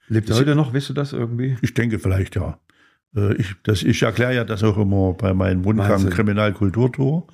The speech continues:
Speaker 1: Hm.
Speaker 2: Äh, und wenn du natürlich selber dabei warst, dann bist du natürlich
Speaker 1: Ja, ja.
Speaker 2: ein Zeitzeuge.
Speaker 1: Ja.
Speaker 2: Das ist immer, das ist immer das Schöne, äh, dass ich hin und wieder bei meinen ganzen Veranstaltungen
Speaker 1: Immer
Speaker 2: Zeitzeugen <laughs> erlebe.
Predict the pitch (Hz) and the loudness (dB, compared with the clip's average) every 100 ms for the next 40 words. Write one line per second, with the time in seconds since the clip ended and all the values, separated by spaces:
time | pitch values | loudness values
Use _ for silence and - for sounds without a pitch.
0 | _ - 120 101 90 - - 110 101 92 | _ -2 0 2 -2 -10 -2 0 2 0
1 | 123 101 113 110 101 90 101 - 110 104 | 0 2 2 2 2 2 0 2 0 0
2 | 95 101 107 101 113 117 - 92 113 110 | 0 0 0 0 -2 -2 -4 -4 -4 -2
3 | 104 - 127 123 - - 151 196 - 110 | -4 0 0 2 0 0 0 0 2 2
4 | 110 170 240 - 127 113 120 139 143 120 | 2 -2 -4 -6 0 0 2 2 2 0
5 | - _ - - 117 135 120 107 127 123 | -6 _ -6 -2 2 2 2 0 2 2
6 | 104 87 - - _ 104 98 107 98 95 | 0 -4 -12 -20 _ 2 2 2 0 2
7 | 131 127 107 110 104 98 98 98 92 107 | 4 4 4 4 4 2 2 0 0 0
8 | 104 92 - - - 123 123 - 98 95 | 0 -2 -6 -20 -4 0 0 0 0 0
9 | - 120 139 - 147 160 165 - 196 170 | 0 0 2 2 0 0 0 4 6 6
10 | 175 202 233 | 6 4 4